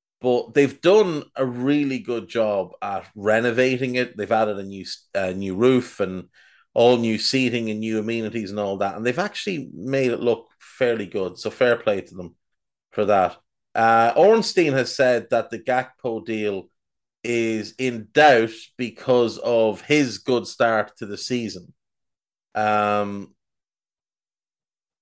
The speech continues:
fair enough, but I'm, it, I'm not say-, not buying that he doesn't want to go there anymore. Uh, United trying to resolve reduction in tickets for the Chelsea game.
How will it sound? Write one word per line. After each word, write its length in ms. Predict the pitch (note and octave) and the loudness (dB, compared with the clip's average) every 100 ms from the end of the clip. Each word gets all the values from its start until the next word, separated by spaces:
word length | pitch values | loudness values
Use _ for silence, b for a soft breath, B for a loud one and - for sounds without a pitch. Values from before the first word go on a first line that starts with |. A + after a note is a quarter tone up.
| _ _ | _ _
fair 380 | - F3+ B2 | 0 4 4
enough, 420 | G2 G2 F#2 - - _ | 2 -4 -6 -10 -20 _
but 100 | A2 | -2
I'm, 180 | G#2+ - | -2 -4
it, 160 | A2+ - | -12 -6
I'm 120 | A2+ A#2 | -4 4
not 220 | C#3+ C#3+ | 2 4
say-, 200 | C#3 A#2 | 0 2
not 340 | B2+ C3+ A2 | 2 0 0
buying 260 | A#2+ A2+ G#2 | 2 2 2
that 80 | G2+ | -4
he 80 | |
doesn't 240 | F#2 G#2 G#2 | -8 -10 -4
want 200 | G#2 G2 | -6 -4
to 80 | F#2+ | -6
go 180 | F#2+ | -6
there 160 | G2+ G2+ | -2 0
anymore. 380 | G#2 G#2+ A2+ A2+ _ _ _ _ _ _ - | 0 -2 -2 -4 _ _ _ _ _ _ -4
Uh, 280 | A#2+ B2 | 0 2
United 640 | B2 C3 C3+ D#3+ F3 D#3 - | 2 0 2 2 2 -4 -10
trying 440 | - C#3 C#3 C3+ | -4 0 0 -2
to 120 | B2+ | -8
resolve 600 | A2 A2 A2+ A2+ A2 G2 | -10 -6 2 4 4 0
reduction 500 | G2+ F2 A2+ - - | -8 -4 -6 -6 -16
in 80 | G2+ | -16
tickets 480 | - - A2+ G#2 - | -10 -6 -4 -6 -12
for 80 | - | -12
the 100 | F2+ | -12
Chelsea 600 | - - C3 B2+ - A#2+ | -4 4 4 4 -2 -10
game. 720 | A2 A#2+ A#2+ A#2+ A#2 A#2 A#2 | -4 -4 -2 -4 -6 -8 -14